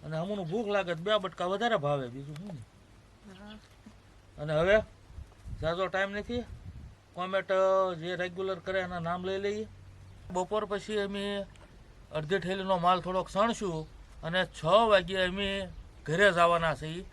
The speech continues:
Speaker 1: ઘરે જઈને પછી આ નવરાત્રિ હાલે એટલે માના દર્શન કરવા જવાના, અમારા મઢે જવાના દર્શન કરવા. મઢે દર્શન કરીને હાંજે ને હાંજે પાછા વહી આવશું. એનું કારણ છે કે સવારે મારે જો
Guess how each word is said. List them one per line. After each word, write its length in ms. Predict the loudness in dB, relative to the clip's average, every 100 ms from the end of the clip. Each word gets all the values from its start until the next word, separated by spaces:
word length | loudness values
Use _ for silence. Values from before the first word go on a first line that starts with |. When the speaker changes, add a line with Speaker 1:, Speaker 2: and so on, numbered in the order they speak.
| -10 -8 -4
Speaker 1:
ઘરે 320 | 2 6 6
જઈને 300 | 8 6 4
પછી 280 | -2 2 4
આ 120 | 4
નવરાત્રિ 540 | 4 4 6 6 4
હાલે 320 | 4 6 8 6
એટલે 180 | 6
માના 340 | 2 2 2 2
દર્શન 360 | 2 0 -4
કરવા 280 | -4 -2 0
જવાના, 360 | 0 0 0 0
અમારા 280 | 0 0 0
મઢે 340 | 0 2 2
જવાના 400 | 2 2 0 -6
દર્શન 380 | -8 -8 -10 -8
કરવા. 300 | -6 -4 -6 -10 -20 -18 -8
મઢે 300 | -4 4 4
દર્શન 360 | 6 2 2 0
કરીને 280 | 0 0 0
હાંજે 340 | 0 2 2
ને 80 | 2
હાંજે 220 | 2 2
પાછા 320 | 2 0 0
વહી 180 | -2 0
આવશું. 300 | -2 -2 -6
એનું 140 | -4 -2
કારણ 200 | -2 -2
છે 180 | -8 -8 -16 -20 -8
કે 120 | -2 2
સવારે 380 | 4 6 6
મારે 300 | 6 4 4
જો 300 | 4 2 2